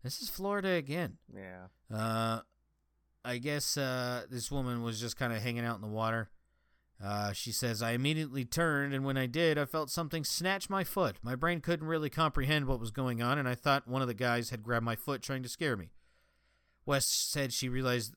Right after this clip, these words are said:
Speaker 1: it was a shark grasping on to her flipper when it started pulling and its teeth went through the rubber to break her skin. West says she used her fist to repeatedly punch the shark in the face until it let go.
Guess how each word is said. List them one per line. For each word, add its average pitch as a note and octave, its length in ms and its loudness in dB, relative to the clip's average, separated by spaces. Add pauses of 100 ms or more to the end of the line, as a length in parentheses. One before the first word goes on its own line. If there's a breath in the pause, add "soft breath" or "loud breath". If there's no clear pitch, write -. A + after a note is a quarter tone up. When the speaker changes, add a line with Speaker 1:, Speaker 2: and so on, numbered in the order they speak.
Speaker 1:
it B2 140 -2
was A#2 160 0
a G#2+ 80 -4
shark C#3 340 0
grasping B2 480 -2
on A#2+ 240 0
to B2 200 -4
her G#2 120 -2
flipper B2 600 -4 (480 soft breath)
when C3 140 -2
it A#2 100 -2
started B2+ 400 -2
pulling D3 320 6
and A#2 100 0
its - 140 -6
teeth D3 340 -2
went B2 180 -2
through C3+ 200 -2
the A#2+ 80 0
rubber B2 340 2
to G#2+ 100 -2
break A2 340 -2
her G2+ 140 -8
skin. - 440 -8 (1120)
West A#2 260 2
says A2+ 200 0
she - 140 0
used A2+ 220 -2
her G#2 80 -4
fist - 280 -2
to B2 60 -4
repeatedly A2 460 0
punch B2 320 4
the A#2 100 -6
shark A2 260 -2
in A2+ 60 -6
the G#2 80 -8
face G#2+ 260 -4
until A#2 220 -2
it G#2 80 -4
let G#2 240 -6
go. F#2+ 300 -4